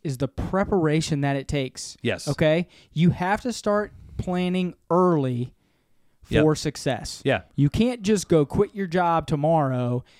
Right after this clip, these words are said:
Speaker 1: and then think the next Monday, "I'm gonna be in business by myself."
Speaker 2: Right.
Speaker 1: It doesn't, un-, unless you're just really fortunate and have a ton of money
Speaker 2: Right.
Speaker 1: or have someone that's willing to invest in you, that's just not gonna happen.
Speaker 2: Right.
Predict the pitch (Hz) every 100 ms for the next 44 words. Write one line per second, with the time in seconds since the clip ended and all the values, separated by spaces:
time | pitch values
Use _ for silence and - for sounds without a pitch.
0 | _ _ 156 151 147 139 139 135 135 -
1 | _ _ - - 180 175 156 147 165 156
2 | 160 165 165 135 131 127 127 _ - 147
3 | 151 156 143 139 123 139 135 135 - 127
4 | 123 127 127 127 - 107 95 - - 147
5 | 139 220 233 180 175 - 185 202 233 233
6 | 226 208 180 165 135 143 160 143 147 147
7 | - 156 151 147 131 117 139 143 - 151
8 | 147 143 147 147 - - 101 147 151 151
9 | - 160 151 147 135 143 139 143 139 135
10 | 123 127 135 - 139 139 139 - - -
11 | 160 165 - 190 170 139 135 120 131 143
12 | 131 - 110 - 117 101